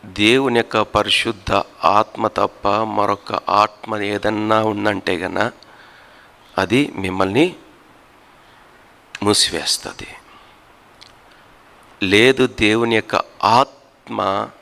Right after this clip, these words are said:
మనలో ఉందంటే గన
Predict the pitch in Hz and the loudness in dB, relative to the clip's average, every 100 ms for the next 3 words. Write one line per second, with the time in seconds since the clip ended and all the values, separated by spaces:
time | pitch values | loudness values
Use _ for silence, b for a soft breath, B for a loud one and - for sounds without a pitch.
0 | _ _ _ _ _ _ - 95 95 95 | _ _ _ _ _ _ -4 0 0 0
1 | 98 - 95 104 101 98 95 90 - 71 | -4 -4 -2 0 0 -2 -4 -6 -4 -2
2 | 80 98 | 0 0